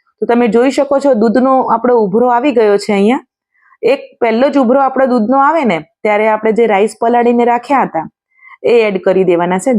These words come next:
જેથી કરીને આપણી ખીર બને ત્યાં સુધી આપણા મસ્ત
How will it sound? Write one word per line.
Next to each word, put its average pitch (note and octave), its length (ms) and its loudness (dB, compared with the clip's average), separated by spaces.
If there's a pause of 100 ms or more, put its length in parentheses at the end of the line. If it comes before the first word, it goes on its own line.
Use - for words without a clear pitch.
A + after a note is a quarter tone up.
જેથી B3 260 -2
કરીને B3+ 280 0 (100)
આપણી A#3+ 320 -2
ખીર A#3+ 160 2 (100)
બને A#3+ 240 -2 (840)
ત્યાં A#3 300 0
સુધી A3 280 2
આપણા F#3+ 240 -4 (420)
મસ્ત A#3+ 260 -2